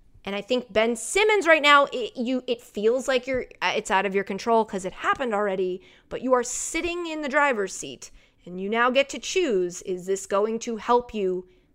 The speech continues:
fix it and get better in any of the myriad ways in which you could have done that, or is it going to make you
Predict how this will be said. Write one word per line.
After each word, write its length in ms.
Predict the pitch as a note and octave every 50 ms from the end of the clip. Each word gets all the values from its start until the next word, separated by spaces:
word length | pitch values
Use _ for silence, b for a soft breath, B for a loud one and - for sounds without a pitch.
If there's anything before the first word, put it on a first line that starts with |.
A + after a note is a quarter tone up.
| _ _
fix 540 | - - - _ A#3 A3+ A3+ - - -
it 200 | F4+ F#4+ F#4+ - _ _ _ _ _ _ _ _ _ _
and 140 | G#3 G#3 A3
get 180 | C4 C#4+ C#4 -
better 440 | D#4+ E4+ D#4 A3 F#3+ F#3 A3 B3+ - _ _ _ _ _ _ _ _ _ _ _ _ _
in 280 | G#3+ G#3+ G#3+ A3 A3+ - - _ _ _ _ _ _ _ _ _ _ _ - _
any 340 | A#3+ B3+ C#4 D4 D4+ D4+ D4
of 140 | C#4+ A#3+ A3+
the 80 | C4
myriad 460 | B3 A#3+ B3 C4+ C#4 C#4+ C#4+ C#4 C4 B3
ways 280 | B3+ B3+ B3+ B3+ A3+
in 80 | A#3+ A#3
which 160 | A#3 A3+ -
you 60 | C4 A#3
could 140 | - B3+
have 100 | A#3+ G#3
done 200 | F#3+ A#3+ A#3+ A#3
that, 280 | G#3+ F#3+ F#3+ F#3+ A3+ - _ _ _ _ _ _ _ -
or 380 | - D4+ D#4+ C#4+ B3 A3+ A#3 A3+
is 240 | - - A3+ G3 B3
it 160 | A#3+ - A3
going 300 | A3+ A3+ A3+ A3+ A3 A3
to 140 | - A#3 A3+
make 300 | G#3+ G#3 G#3 G3+ - -
you 400 | G#3 G3+ F#3 F#3 F#3 F#3 F#3